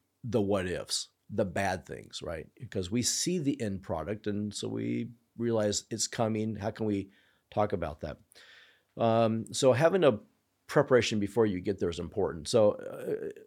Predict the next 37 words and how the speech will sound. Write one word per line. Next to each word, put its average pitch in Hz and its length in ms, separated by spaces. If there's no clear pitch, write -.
you 127 120
talk 135 200
about 123 160
your 107 100
me-, 110 160
the 113 100
medical 107 300
training. 107 640
I 110 120
think 147 160
one 143 80
of 131 60
the 123 60
most 113 240
stressful 127 440
things 104 360
when 107 140
you 131 100
become, 120 840
um, 95 560
a 113 80
doctor, 92 500
before 131 280
you 131 200
start 120 320
practicing 110 560
independently, 90 560
you 113 100
go 92 140
through 95 300
your 92 120
internship, 101 560
you 92 80
go 87 100
through 87 140
your 85 80
residency. 101 540